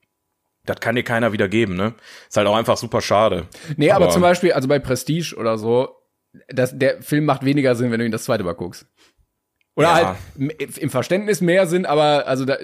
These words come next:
Speaker 2: da geht ein Teil halt weg. Ähm, aber ja, auch hier zweiundvierzig von Simon zweiundneunzig, wenn ihr für den Rest eures Lebens nur noch einen Film schauen dürftet oder müsstet, welcher wäre das?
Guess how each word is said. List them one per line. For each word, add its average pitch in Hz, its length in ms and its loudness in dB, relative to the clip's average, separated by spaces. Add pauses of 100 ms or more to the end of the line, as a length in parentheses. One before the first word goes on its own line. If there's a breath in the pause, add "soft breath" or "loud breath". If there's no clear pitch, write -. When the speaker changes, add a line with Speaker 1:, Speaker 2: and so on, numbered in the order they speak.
(180)
Speaker 2:
da - 200 -4
geht 123 160 -4
ein 120 140 -6
Teil 117 220 -2
halt 87 180 -8
weg. 80 220 -12 (920 soft breath)
Ähm, 127 560 2 (120)
aber - 320 2
ja, 175 100 2
auch 180 120 0
hier 214 180 0
zweiundvierzig 196 720 -4
von 139 360 0
Simon 160 280 0
zweiundneunzig, 143 640 0
wenn 139 100 2
ihr 143 60 0
für - 60 -6
den 123 120 -2
Rest 160 200 -2
eures 120 220 -2
Lebens 127 300 0
nur 123 60 0
noch 110 180 -4
einen 139 180 2
Film 131 220 -2
schauen 92 260 -4
dürftet 90 320 -8
oder 90 100 -4
müsstet, 98 380 -6
welcher 104 260 -4
wäre 87 200 -6
das? 67 280 -18